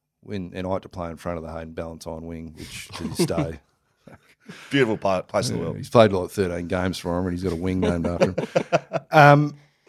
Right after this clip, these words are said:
Speaker 1: anyway, I, I, I went out there, and, um, at the end of the game, I didn't have the greatest game of all time.
Speaker 2: Mm.
Speaker 1: Key forward, two, two handballs.
Speaker 2: Yep.
Speaker 1: Probably wasn't ideal. <laughs> So hopped on the,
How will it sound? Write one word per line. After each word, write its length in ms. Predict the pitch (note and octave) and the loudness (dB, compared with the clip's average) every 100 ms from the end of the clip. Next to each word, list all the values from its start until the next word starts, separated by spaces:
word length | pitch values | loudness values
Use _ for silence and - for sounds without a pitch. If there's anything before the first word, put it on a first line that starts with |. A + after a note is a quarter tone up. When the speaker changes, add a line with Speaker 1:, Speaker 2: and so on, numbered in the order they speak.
| _ _ - - _ | _ _ -20 -20 _
Speaker 1:
anyway, 420 | F3 E3 C3+ A2 - | 8 12 12 10 4
I, 40 | C#3 | 4
I, 280 | C#3 D3 C#3+ | 6 8 8
I 140 | C#3+ | 8
went 180 | C3+ D3+ | 6 8
out 140 | C3+ A2 | 8 6
there, 280 | A2 A#2 | 6 6
and, 160 | A#2 G#2+ | 6 4
um, 440 | A2+ G#2+ G#2 G2+ G#2+ _ _ _ _ _ _ | 4 4 0 -6 -10 _ _ _ _ _ _
at 140 | B2 A#2+ | -4 0
the 100 | C3 | 2
end 120 | A#2 | 2
of 40 | |
the 60 | G2+ | 0
game, 240 | G#2+ A2 | 2 6
I 20 | B2 | 8
didn't 140 | A#2+ | 8
have 80 | G#2 | 4
the 60 | F#2 | 0
greatest 340 | F#2+ F#2+ F#2+ | -4 -2 -4
game 180 | G#2 G2 | -6 -6
of 60 | F#2+ | -4
all 120 | F#2+ | -4
time. 340 | F2+ A2+ G3+ D4 _ - | 0 0 0 -4 _ -16
Speaker 2:
Mm. 140 | - C#3+ _ _ - | -16 -18 _ _ -2
Speaker 1:
Key 160 | A#2+ G2+ | 0 0
forward, 400 | - A2 E3+ - | 2 2 2 0
two, 220 | A#2+ G#2+ | 0 0
two 240 | - A#2+ | -2 -4
handballs. 520 | G#2 G#2 C3 A#3+ - - | -2 -2 -4 -8 -12 -10
Speaker 2:
Yep. 200 | E2+ - _ _ _ | -10 -10 _ _ _
Speaker 1:
Probably 220 | F2 F2 | -12 -12
wasn't 240 | F2 E2+ F2+ | -14 -10 -8
ideal. 340 | F2 F#2+ D4+ D#4+ | -6 -6 -8 -8
<laughs> 60 | - - - - - - - - | -14 -12 -12 -4 -6 -4 -8 2
So 480 | E3 B2+ B2+ B2+ A#2+ | 8 10 10 8 6
hopped 260 | D3+ F3+ D3+ | 6 8 8
on 100 | C#3 | 8
the, 300 | B2 G#2+ | 8 6